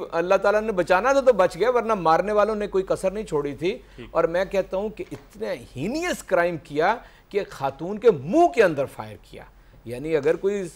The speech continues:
Speaker 1: स्नाइपर था तब भी, अगर करीब आके किया तब भी।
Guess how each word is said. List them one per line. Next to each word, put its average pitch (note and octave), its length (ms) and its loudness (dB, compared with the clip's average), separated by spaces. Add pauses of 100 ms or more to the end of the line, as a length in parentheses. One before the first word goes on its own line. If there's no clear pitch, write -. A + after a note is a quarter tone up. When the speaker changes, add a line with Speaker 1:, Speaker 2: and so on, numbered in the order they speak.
(360)
Speaker 1:
स्नाइपर C#3 440 -2
था A3+ 420 2
तब D#3+ 160 2
भी, C4+ 260 -4 (140)
अगर G3 180 0
करीब G#3 440 -2
आके A3+ 200 6
किया A#3+ 220 4
तब C4+ 200 2
भी। F3+ 280 -2